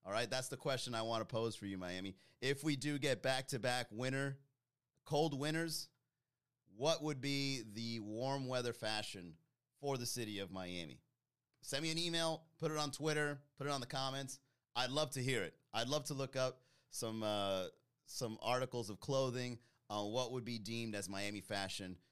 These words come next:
to dress warm for a cold winter. All right? The next thing that I've been seeing that's different in the city of Miami this year is the fact that, uh, a lot of restaurants are opening up. Very expensive restaurants. There, I, I think Miami is even doubling down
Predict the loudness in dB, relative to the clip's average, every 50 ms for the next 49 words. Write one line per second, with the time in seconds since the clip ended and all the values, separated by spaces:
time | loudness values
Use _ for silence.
0 | _ _ -12 -10 -6 -2 0 2 2 0 0 -2 0 0 0 0 -2 -2 -4 -4
1 | -4 -4 -6 -8 -8 -8 -8 -8 -10 -10 -12 -14 -16 _ _ _ _ -2 0 2
2 | 2 2 0 -2 -6 _ _ _ _ _ _ _ _ -4 0 2 2 2 2 2
3 | 0 0 0 2 2 4 4 2 2 0 -2 -6 -6 -6 -4 -4 -4 -2 -2 -2
4 | -4 -4 -4 -6 -6 -6 -4 -4 -6 -6 -6 -8 _ _ _ _ _ -6 -4 -4
5 | -2 -4 -4 -4 -4 -4 -4 -4 -4 -6 -6 -6 -6 -6 -6 -6 -6 -6 -8 -8
6 | -6 -6 -6 -6 -4 -4 -4 -4 -4 -6 -6 -4 -4 -4 -6 -6 -8 -12 -10 -6
7 | -4 -2 -2 -2 -4 -2 -2 -2 -2 -2 -4 -6 -6 -4 -2 -2 0 -2 -2 -4
8 | -6 -10 _ _ _ _ _ -4 -2 0 0 2 2 2 0 0 0 0 0 0
9 | 0 0 2 2 2 0 -2 -2 0 0 0 -2 -4 -8 _ _ _ _ _ _
10 | _ _ _ _ _ _ _ _ _ _ -2 2 4 4 4 4 2 0 -2 -2
11 | -2 0 0 -2 -4 -2 0 0 0 0 -2 -2 -2 -2 -2 -4 -4 -4 -2 -2
12 | 0 -2 -2 -2 -2 -2 -2 -2 -2 -2 0 0 0 0 -2 -2 -4 -4 -4 -6
13 | -6 -6 -6 -6 -8 -12 -14 -8 -4 -2 -2 -2 -2 -4 -6 -4 -4 -2 -2 -2
14 | -2 -2 -4 -6 -8